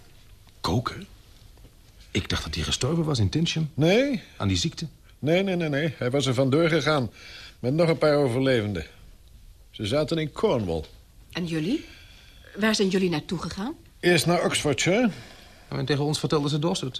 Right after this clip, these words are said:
Speaker 2: Oh, dat was opzettelijke misleiding door die vrouw... die zo'n bezwaar tegen onze ideeën had.
Speaker 3: Oh, Miss Darrant.
Speaker 1: Miss Darrant.
Speaker 2: Uw geheugen is beter dan het mijne.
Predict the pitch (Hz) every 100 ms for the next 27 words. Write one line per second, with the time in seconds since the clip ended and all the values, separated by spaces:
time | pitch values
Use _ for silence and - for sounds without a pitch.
0 | 113 135 131 - 127 135 - 143 135 139
1 | 123 127 139 135 123 107 98 120 131 120
2 | 107 101 92 98 127 120 120 107 - 107
3 | - 98 107 123 139 120 92 80 - 170
4 | 254 226 208 214 185 175 247 330 320 269
5 | 101 104 95 95 90 82 82 - - -
6 | - - 170 120 117 98 117 104 123 120
7 | 90 117 131 147 165 170 147 135 101